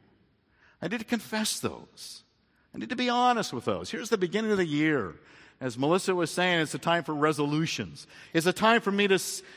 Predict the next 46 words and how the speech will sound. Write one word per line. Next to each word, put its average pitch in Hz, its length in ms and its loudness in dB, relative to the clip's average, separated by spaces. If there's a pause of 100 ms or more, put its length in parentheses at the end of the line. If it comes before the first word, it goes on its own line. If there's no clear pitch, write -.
(120)
to 165 120 0
sort 233 260 2
of 220 80 4
step 220 400 2
back 202 300 6
and 196 100 -4
say, 190 140 2
"You 190 120 2
know 240 180 2
what? 196 340 2
These 254 320 0
are 294 40 -10
the 277 120 2
priorities 202 760 4
that 170 120 4
I 160 100 6
had. 131 640 2 (260)
These 202 340 2
are 269 60 -2
the 220 160 8
areas 214 460 6
that 185 120 4
I'm 175 140 4
tempted 175 460 0
in, 123 320 2 (260)
but 247 220 0
I 233 240 4
know 240 220 4
they're 220 160 4
not 214 300 2
from 202 180 -2
you. 190 320 4
They're 165 100 0
not 185 240 0
your 170 120 2
best." 135 800 -2 (960)
I 175 60 -2
want 190 80 -4
to 208 80 -6
confess 196 460 -6
where 143 120 -2
I've 127 120 0
been 117 160 -2
wrong. 120 320 -2
Confess 190 480 -8
those - 580 -8